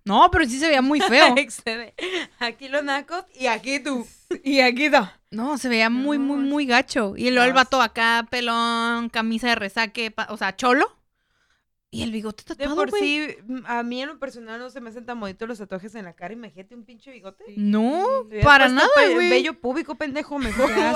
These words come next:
Speaker 3: sé,
Speaker 2: Algo.
Speaker 3: güey, mejor se hubiera pegado con silicona aquí
Speaker 1: No,
Speaker 3: la
Speaker 1: y luego
Speaker 3: ronda.
Speaker 1: aparte ya también está el microblading y no se ve tan culero. Depende de
Speaker 3: Ándale.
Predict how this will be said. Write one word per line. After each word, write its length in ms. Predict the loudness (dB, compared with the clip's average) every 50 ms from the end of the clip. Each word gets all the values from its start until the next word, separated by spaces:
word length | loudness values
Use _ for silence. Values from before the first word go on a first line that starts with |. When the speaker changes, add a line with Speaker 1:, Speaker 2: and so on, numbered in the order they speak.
| 2 2
Speaker 3:
sé, 80 | 2
Speaker 2:
Algo. 160 | 2 2 0
Speaker 3:
güey, 100 | 0 0 0
mejor 240 | 0 0 -2 -2 -2
se 60 | -2 0
hubiera 160 | 0 0 0
pegado 360 | -2 -4 -4 -2 -2 -2 -4
con 180 | -4 -6 -6 -6
silicona 580 | -6 -4 -4 -6 -8 -8 -12 -16 -14 -14 -6
aquí 120 | -2 2 4
Speaker 1:
No, 220 | 6 6 6 6
Speaker 3:
la 80 | 6 6
Speaker 1:
y 40 |
luego 180 | 4 4 4 4
Speaker 3:
ronda. 120 | 4 4
Speaker 1:
aparte 220 | 2 2 2 -2 -2
ya 100 | -2 -4
también 260 | -4 -6 -6 -6 -8
está 180 | -8 -6 -4 -4
el 80 | -4
microblading 640 | -4 -6 -6 -6 -6 -2 0 0 2 2 0 -2 -4
y 60 | -4 -6
no 120 | -6 -6
se 120 | -4 -4
ve 80 | -4 -4
tan 200 | -4 -4 -6 -6
culero. 520 | -6 -8 -6 -4 -2 -2 -2 -2 -4 -6 -2
Depende 260 | -2 4 6 6 6
de 100 | 8
Speaker 3:
Ándale. 20 | 8